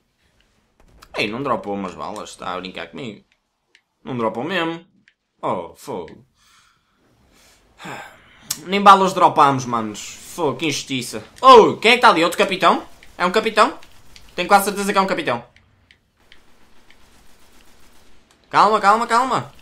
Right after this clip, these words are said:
Uh, mais Vex. Eu não estou a perceber porque é que os Vex se juntaram a estes gajos. Vamos mandar uma nade. Olha ali, olha ali o Vex. Oh, tá ali um Hobgoblin. Estes gajos tiram tótil, vocês já sabem, manos.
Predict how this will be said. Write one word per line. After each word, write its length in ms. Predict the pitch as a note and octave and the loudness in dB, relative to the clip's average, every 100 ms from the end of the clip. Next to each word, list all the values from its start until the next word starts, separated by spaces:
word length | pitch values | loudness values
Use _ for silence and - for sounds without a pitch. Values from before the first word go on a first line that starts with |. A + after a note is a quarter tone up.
| - - - - - | -20 -20 -20 -20 -18
Uh, 300 | - C4+ C4+ | -4 2 2
mais 320 | B3 B3 A#3+ - | 6 8 6 4
Vex. 460 | A#2 A#2 E3 - | -2 0 0 0
Eu 100 | C#4 | 0
não 60 | G#3 | 0
estou 160 | D3 | -2
a 20 | B2+ | -8
perceber 280 | - C#3 | -4 -6
porque 120 | - C3+ | -4 -6
é 40 | |
que 60 | A2+ | -6
os 80 | |
Vex 260 | A#2+ C#3 - | -4 -4 -4
se 100 | - | -8
juntaram 360 | C3 B2 A#2+ A#2 | -6 -4 -2 -2
a 40 | |
estes 180 | A2+ - | -6 -8
gajos. 460 | F#3+ G#3 - - _ - _ - - - - | -6 -6 -8 -14 _ -20 _ -20 -20 -20 -20
Vamos 160 | C3 C#3 | -12 -4
mandar 200 | F3 E3+ | 2 2
uma 120 | D#3 | 2
nade. 440 | C#3+ E3 F#3+ G3 - - - - - - - - - - - - - - - - - - - - - _ - - - - - - - _ - _ _ - - _ _ _ _ _ - | 0 2 2 -2 -10 -20 -20 -20 -20 -20 -20 -20 -20 -20 -20 -20 -20 -20 -20 -20 -20 -20 -20 -20 -20 _ -20 -20 -20 -20 -20 -20 -20 _ -20 _ _ -20 -20 _ _ _ _ _ -14
Olha 120 | G#2+ | -8
ali, 240 | A#2+ C#3 | -6 -4
olha 300 | D3+ D#3+ C#3 C3 | -4 -4 -4 -4
ali 120 | D3 | -2
o 60 | |
Vex. 240 | B2 C#3 - | -2 -2 -2
Oh, 440 | F#3 G#3+ A3 A3 G#3 | 2 8 10 12 10
tá 140 | G#3+ | 8
ali 100 | G#3 | 8
um 120 | G#3+ | 10
Hobgoblin. 760 | G#3+ G3+ G3+ G3+ G3+ G3 F#3+ F#3 | 10 10 12 12 12 10 4 -2
Estes 160 | F#3 | -2
gajos 240 | - F#3 F#3 | 0 0 0
tiram 200 | F3 E3 | -4 -2
tótil, 380 | E3 D#3+ E3 D#3 | 2 2 2 -2
vocês 240 | D3+ D#3 | -6 -4
já 120 | D3+ | -6
sabem, 360 | - D#3 D#3+ D#3+ | -4 -2 -2 -2
manos. 300 | C#3+ A#2+ | -6 -8